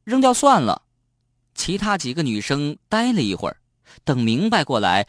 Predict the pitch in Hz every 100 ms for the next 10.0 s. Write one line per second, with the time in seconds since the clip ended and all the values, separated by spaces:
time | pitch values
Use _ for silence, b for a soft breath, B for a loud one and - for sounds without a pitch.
0 | B - 117 120 131 113 170 170 165 131
1 | 117 117 87 139 - _ _ _ _ _
2 | _ _ _ _ _ _ _ _ _ _
3 | - 233 156 - - 50 - B B 156
4 | 208 202 247 262 262 123 107 123 175 175
5 | 190 185 123 147 - 117 175 240 127 120
6 | - 98 113 131 104 92 82 110 110 98
7 | 80 82 73 76 76 107 _ _ _ _
8 | _ _ _ _ _ _ _ _ _ _
9 | _ _ _ _ 117 110 135 107 90 110